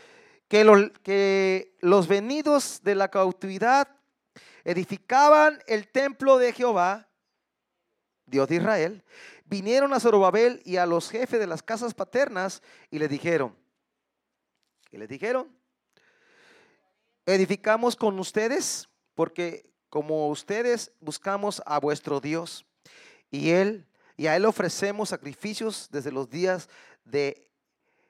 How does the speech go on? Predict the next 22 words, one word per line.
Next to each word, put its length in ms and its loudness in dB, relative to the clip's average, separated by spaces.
Esar-Badón, 1800 -4
rey 260 0
de 80 0
Asiria, 600 -2
que 480 2
nos 340 -6
hizo 240 -4
venir 260 -2
aquí." 380 -10
Zorobabel 720 2
y 100 -10
Jesúa 680 -4
y 140 -12
los 160 -6
demás 440 -4
jefes 300 -8
de 60 -14
las 160 -12
casas 340 -10
paternas 440 -8
de 80 -8
Israel 420 -4